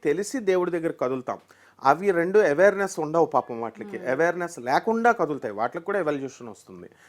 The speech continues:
Speaker 1: అందరికీ మోక్షం వస్తుంది. కానీ జ్ఞానంతో పాపం ప్రతి ఒక్కరిని కూడా ఈ జనన మరణ సైకిల్ నుంచి రక్షించాలనేటటువంటి సదుద్దేశంతో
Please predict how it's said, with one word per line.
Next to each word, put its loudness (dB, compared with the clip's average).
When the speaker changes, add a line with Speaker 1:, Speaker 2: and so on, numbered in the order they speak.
Speaker 1:
అందరికీ -4
మోక్షం -2
వస్తుంది. -12
కానీ -2
జ్ఞానంతో -4
పాపం -6
ప్రతి -8
ఒక్కరిని -4
కూడా -8
ఈ -4
జనన 0
మరణ -2
సైకిల్ -6
నుంచి -10
రక్షించాలనేటటువంటి -10
సదుద్దేశంతో -8